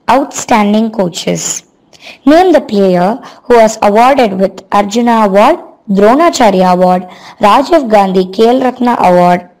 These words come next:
and Padma Shri Award. Pullela Gopichand.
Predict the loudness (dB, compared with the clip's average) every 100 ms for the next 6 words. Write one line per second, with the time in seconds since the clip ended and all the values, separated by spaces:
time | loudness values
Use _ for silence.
0 | -10 -6 -4 -4 -4 -4 -2 -4 -2 0
1 | 2 2 0 -2 -8 _ _ _ _ _
2 | _ _ _ _ -16 -14 -12 -2 0 2
3 | 4 2 2 2 0 0 -2 -2 -4 -4
4 | -8